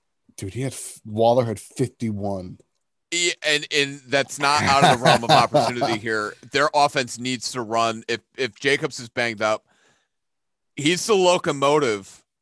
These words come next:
Speaker 2: of the Vegas Raiders. He's their, he's their best offensive player when Jacobs isn't on the field. He's gonna be the deal breaker here for Mark. I, I think this is where his game is won or lost.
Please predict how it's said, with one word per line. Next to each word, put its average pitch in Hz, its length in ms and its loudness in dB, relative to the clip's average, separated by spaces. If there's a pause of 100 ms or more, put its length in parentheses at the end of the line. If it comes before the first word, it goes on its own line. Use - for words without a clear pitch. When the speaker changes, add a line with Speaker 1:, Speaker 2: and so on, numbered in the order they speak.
(280)
Speaker 2:
of 151 200 2
the 151 60 -2
Vegas 120 360 0
Raiders. 95 540 -4 (880)
He's 143 300 -4
their, 143 180 0 (100)
he's 143 200 -8
their 151 100 -4
best 139 260 -2
offensive 127 480 -2
player 117 340 2
when 104 200 -6
Jacobs 104 380 -6
isn't 104 220 -12
on 104 120 -4
the 95 80 -14
field. 104 420 -4 (800)
He's 143 340 0
gonna 151 220 2
be 139 320 0
the 120 120 -6
deal 120 200 0
breaker 110 300 -4
here 104 180 -4
for 110 120 -12
Mark. 101 360 -2
I, 95 120 -6 (100)
I 117 100 0
think 113 220 -6
this 110 180 -6
is 113 80 -14
where 104 240 -4
his 104 180 -8
game 95 240 -8
is 95 100 -16
won 95 140 -12
or 90 80 -8
lost. 80 360 -10